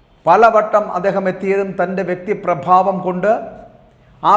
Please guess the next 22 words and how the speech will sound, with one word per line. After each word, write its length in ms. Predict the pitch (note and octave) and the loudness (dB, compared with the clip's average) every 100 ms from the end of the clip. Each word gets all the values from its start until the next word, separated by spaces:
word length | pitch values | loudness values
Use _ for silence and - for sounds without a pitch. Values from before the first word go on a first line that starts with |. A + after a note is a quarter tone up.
| G3+ | 2
വ്യക്തിപ്രഭാവം 680 | G#3 A#3+ A3 F#3+ G3+ G3+ G3 | -2 -2 0 2 2 2 -2
ഒന്നുകൊണ്ട് 360 | G3+ G3+ G3+ F#3 F#3 | -4 -4 -4 -2 0
മാത്രം 280 | G3 G3+ F#3 F3+ | 0 -2 -4 -2
കോൺഗ്രസിനെ 480 | F#3+ G3 G3 G3 F#3 | -2 -2 -8 -6 -2
നിലംപരിശാക്കുവാൻ 840 | G3 A3 G#3 G3+ G3+ F#3 G3 F#3 F3 | 2 2 2 0 0 0 0 0 0
അല്ലെങ്കിൽ 260 | E3+ F#3 F3+ F#3 | 0 -4 -4 -2
കാലിയാക്കുവാൻ 640 | F#3 G#3+ G#3 F#3+ G3 F#3 F#3 E3+ | -2 0 2 0 0 -4 -2 -4
കഴിയുമെന്നുള്ള 500 | F3+ G3 F#3 F3+ F3 F#3+ - G3 | -4 -6 -4 -2 -2 -4 -8 -6
ഒരു 100 | F#3+ | 0
വലിയ 220 | G3+ A#3+ A3 G3+ | 0 4 2 2
വിശ്വാസം 520 | - A3+ G#3+ G#3+ F#3+ - - D#3+ | -2 0 2 0 -4 -8 -6 -2
അദ്ദേഹത്തിനുണ്ടായിരിക്കുന്നു 840 | E3+ F#3+ F#3+ F#3 F#3 F#3 F3+ E3+ D3+ | 0 0 -2 2 2 2 -6 -10 -10
എന്നുള്ളതാണ്. 360 | C3 G#2 E2+ - - _ _ _ _ _ _ _ _ _ _ _ _ _ _ _ _ _ _ _ C#3 | -10 -10 -14 -18 -20 _ _ _ _ _ _ _ _ _ _ _ _ _ _ _ _ _ _ _ -4
എന്നാൽ 180 | G3+ E3 - - - - _ C3 | -2 -2 -6 -16 -20 -20 _ -4
ബി 100 | F#3+ A3 | -2 2
ജെ 80 | C4 - | 2 2
പിയെ 180 | A#3 A3+ A3 | 4 4 4
ഈ 40 | G#3 | -2
വിധത്തിലെങ്കിലും 640 | G#3 G#3 G#3 F#3+ F#3 F#3+ F3+ | -2 -2 -2 -4 -2 -2 -4
പിടിച്ചു 280 | E3 F3 F3+ F#3+ | -4 -6 -6 -6
നിർത്തിയ 300 | F3 F3 E3+ D3+ | -8 -6 -6 -4
നേതാക്കളെ, 460 | D#3 E3 - D3 | -2 -2 -2 -4